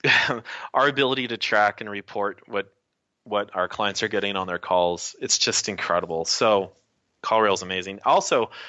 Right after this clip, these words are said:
one of the ways we've recently utilized CallRail is it's so easy to just spin up tracking numbers for their Yelp campaigns and such as well, and to track what those are actually bringing in. It's just, it's just awesome.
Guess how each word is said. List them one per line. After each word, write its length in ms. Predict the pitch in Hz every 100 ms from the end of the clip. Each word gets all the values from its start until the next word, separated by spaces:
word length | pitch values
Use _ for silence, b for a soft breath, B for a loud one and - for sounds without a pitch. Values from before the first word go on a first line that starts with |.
| B -
one 140 | 156
of 40 | 160
the 40 |
ways 240 | 131 120 -
we've 260 | 123 120 - _
recently 420 | 120 127 127 110
utilized 480 | 104 120 123 104 -
CallRail 480 | - 95 95 92 92
is 160 | -
it's 160 | - -
so 180 | 139 120
easy 180 | 117 107
to 120 | 104
just 360 | 95 - - B B B
spin 300 | - - 135
up 120 | 123 -
tracking 400 | 110 110 127 110
numbers 360 | 101 101 95
for 240 | - 107 92
their 140 | 92
Yelp 340 | 90 98 - -
campaigns 600 | 104 92 - 90 87 98
and 120 | 92
such 300 | - - -
as 140 | 92
well, 340 | 95 98 92 90
and 100 | 85
to 100 | -
track 340 | - 90 -
what 80 | -
those 220 | 90 87
are 120 | 90
actually 320 | 87 87 - 95
bringing 320 | 80 87 85
in. 160 | 82
It's 80 | 85
just, 320 | - 123 - -
it's 120 | -
just 260 | 180 135 -
awesome. 460 | 80 87 90 85